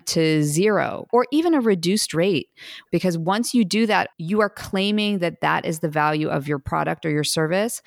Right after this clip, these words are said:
And I really believe you'll have a hard time ever getting it back to what it was. So I've been advising some people who have coaching practices,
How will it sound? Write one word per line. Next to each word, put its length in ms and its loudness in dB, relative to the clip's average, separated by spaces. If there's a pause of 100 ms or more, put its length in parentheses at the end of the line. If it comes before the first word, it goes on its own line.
(260)
And 140 -2 (160)
I 220 2
really 320 2
believe 280 2
you'll 160 2
have 220 0
a 20 -2
hard 320 -4
time 300 -2 (180)
ever 560 0 (380)
getting 300 0
it 200 -6
back 380 -2
to 500 -4
what 300 -2
it 100 -4
was. 460 -6 (640)
So 420 2
I've 220 0
been 140 0
advising 480 0
some 200 -2
people 320 -2
who 220 0
have 580 -2
coaching 320 0
practices, 720 -8